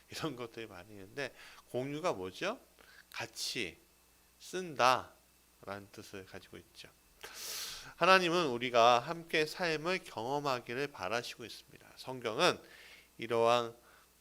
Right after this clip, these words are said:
어, 공유된 경험들을 교제라고 얘기합니다. 교제. 하지만 오늘날 이 단어는 성경적인 의미를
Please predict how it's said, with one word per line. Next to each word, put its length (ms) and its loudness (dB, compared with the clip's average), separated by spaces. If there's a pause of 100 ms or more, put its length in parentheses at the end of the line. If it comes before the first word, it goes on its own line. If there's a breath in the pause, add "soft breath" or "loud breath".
어, 460 -8 (440)
공유된 680 -2
경험들을 1000 -4
교제라고 1300 -6
얘기합니다. 400 -20 (100)
교제. 580 -14 (760 loud breath)
하지만 560 6
오늘날 500 -2
이 160 -6
단어는 580 -6 (840)
성경적인 800 -4
의미를 480 -4